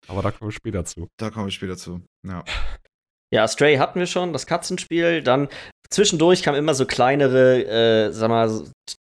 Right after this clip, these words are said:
Speaker 3: wie, nicht mal wirklich Trailer, aber die Übergänge waren eigentlich immer eine Menge PlayStation-Symbole, die irgendwo rumgewubbelt sind in, in guter
Speaker 1: Mhm.
Speaker 3: Grafik.
Speaker 2: Oh, Jens, da hab ich mich immer so gefreut drüber, dass die kamen. Oh, das, ich fand das immer so herrlich. Jetzt kommt wieder PlayStation-Zeug.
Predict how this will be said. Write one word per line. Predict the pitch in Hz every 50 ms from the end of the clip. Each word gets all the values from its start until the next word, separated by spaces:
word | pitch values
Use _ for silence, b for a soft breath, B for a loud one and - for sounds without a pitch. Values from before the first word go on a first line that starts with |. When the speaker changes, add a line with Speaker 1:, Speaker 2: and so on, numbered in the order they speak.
| _ _ _ _ - 107 - - 95 -
Speaker 3:
wie, | - 101 - -
nicht | 120 113 -
mal | 127 110
wirklich | 113 - 107 - -
Trailer, | - - 113 110 123 123
aber | 113 113
die | 107 113 110
Übergänge | 147 131 143 131 113 120 120 127 127 113
waren | 113 117 113
eigentlich | 98 104 117 120 117 123
immer | 120 120
eine | 117 110
Menge | 110 113 117 113
PlayStation-Symbole, | - - 113 117 - 131 123 - - 120 117 123 117 117 117 120 127 123
die | 117 117
irgendwo | 110 120 117 120 117 110
rumgewubbelt | 117 120 120 117 113 120 123 123 120 117 117
sind | - 120 123 127 120
in, | 117 117 120 123 120
in | - 120 127 123 123 123 -
guter | - - - 120 - 104
Speaker 1:
Mhm. | 104
Speaker 3:
Grafik. | 117 120 131 127 -
Speaker 2:
Oh, | 147 151 156 156 156 151 147
Jens, | 143 139 143 143 135 - -
da | 131 127
hab | 127
ich | 123 120
mich | 127 117
immer | 123 120 120
so | 107 117
gefreut | 110 107 - - - 117 107 -
drüber, | - 117 107 104
dass | 104 101 -
die | _
kamen. | - - 107 101 98 101 107 -
Oh, | 110 120 117 113 110 110 107 104
das, | 107 107
ich | -
fand | 113 98
das | 110 -
immer | 110 107 104
so | 104 104
herrlich. | 107 110 104 101 98 98 92 - - B B B B B B B B B B
Jetzt | - 202 196
kommt | - 165 131 -
wieder | - 113 160 202
PlayStation-Zeug. | 196 - - - 247 240 - - - - 110 101 - 104 98 95 - - - 95 82 85 - - -